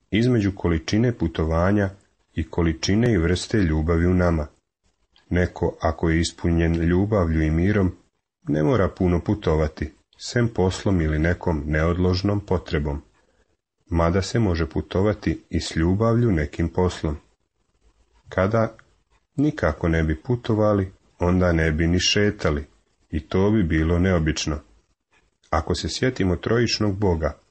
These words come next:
vidimo da Bog Otac ne putuje, a Bog Sin je skoro stalno u putu, u Svetom Evanđelju, a Bog Sveti Duh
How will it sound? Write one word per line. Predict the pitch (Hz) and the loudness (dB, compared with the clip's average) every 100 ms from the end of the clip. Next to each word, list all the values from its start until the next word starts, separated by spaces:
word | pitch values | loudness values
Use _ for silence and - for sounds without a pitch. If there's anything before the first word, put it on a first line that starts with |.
| _ _ - | _ _ -4
vidimo | 92 101 95 85 | 0 2 2 2
da | 82 | 2
Bog | 85 92 90 | 2 2 2
Otac | 85 95 - | 0 -2 -2
ne | 113 - | -2 0
putuje, | 101 90 90 76 76 _ _ _ _ _ _ | -2 0 0 -2 -4 _ _ _ _ _ _
a | - 80 | -6 -4
Bog | 78 92 120 | 0 2 0
Sin | - 90 87 | 0 0 2
je | 85 | 0
skoro | 78 80 76 | -2 -4 -4
stalno | - - 92 110 113 | -2 0 2 4 2
u | 110 | 0
putu, | - 82 82 78 - - | -2 0 0 -2 -8 -10
u | - | -10
Svetom | - 82 80 92 90 | -2 0 0 0 2
Evanđelju, | 92 92 92 87 82 76 - _ _ - - | 2 2 2 2 0 -2 -6 _ _ -20 -8
a | 80 | -2
Bog | 76 82 90 92 | 0 2 2 0
Sveti | - 82 78 80 | -2 -2 -2 -2
Duh | 80 113 - | 0 -2 -4